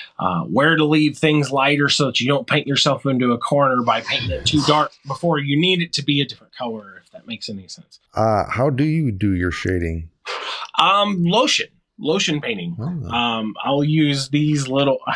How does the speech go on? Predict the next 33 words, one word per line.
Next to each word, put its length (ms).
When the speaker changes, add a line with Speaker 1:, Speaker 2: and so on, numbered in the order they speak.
Speaker 1:
I 80
use 240
a 120
whole 320
lot 220
of 120
these. 420
They're 160
called 280
nail 320
tips, 640
I 100
think. 360
Speaker 2:
Hmm. 100
Speaker 1:
Um, 320
I 100
got 240
them 240
from 600
Sally 420
Beauty 340
Supply. 640
And 140
I'll, 200
a 100
lot 240
of 60
times 280
I'll 140
just 240
sit 140
here 300
and, 220